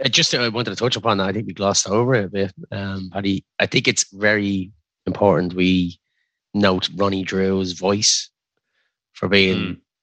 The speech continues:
Speaker 1: obviously distinctively Dublin in one way, but also just a completely distinctive, I think, any per-, which is bizarre. I don't know what age it would get down to now, maybe twenty, twenty-two.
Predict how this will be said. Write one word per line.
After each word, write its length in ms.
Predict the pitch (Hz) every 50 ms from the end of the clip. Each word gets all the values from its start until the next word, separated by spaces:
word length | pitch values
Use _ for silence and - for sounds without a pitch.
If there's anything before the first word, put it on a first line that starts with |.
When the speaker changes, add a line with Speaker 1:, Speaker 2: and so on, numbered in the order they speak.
| _ -
Speaker 1:
obviously 380 | 107 110 110 110 - - 101
distinctively 580 | 85 95 92 - 110 95 90 92 85 92 87 80 _ _
Dublin 340 | - 113 120 104 107 104 98
in 80 | 92 92
one 160 | 92 90 90
way, 140 | 90 90 90
but 160 | 82 98 101
also 240 | 104 104 92 95 90
just 240 | - 90 - - -
a 60 | - 92
completely 720 | - - 95 98 - 101 101 101 80 85 90 90 90 - _ _ _ _ _
distinctive, 760 | - 98 - - - 92 98 98 - - 87 82 80 - - - _ _ _
I 60 | - -
think, 340 | - 107 92 95 85 - - - - - _ _ _ _ _ - 107
any 280 | 107 113 117 110 101 92
per-, 220 | - - 104 98 - 98 95 - 95
which 160 | 95 113 - 117
is 80 | 107
bizarre. 460 | - - 101 87 - 143 175 185 156
I 40 | 113
don't 120 | - 196 214
know 160 | 202 180 151
what 360 | 143 143 143 - 135 143 -
age 240 | 113 120 123 113 -
it 20 | -
would 100 | - 87
get 80 | - 101
down 180 | 98 98 107 107
to 100 | - 104
now, 320 | 95 101 117 117 117 110 _ _ _ -
maybe 440 | - 98 95 92 98 95 98 101 - _ _ _ _ _ _ -
twenty, 720 | - - 107 107 104 - - 101 107 110 104 98 - _ _ _ _ _ _ _ _ _ _ _ _
twenty-two. 560 | - - - - - - - - 127 127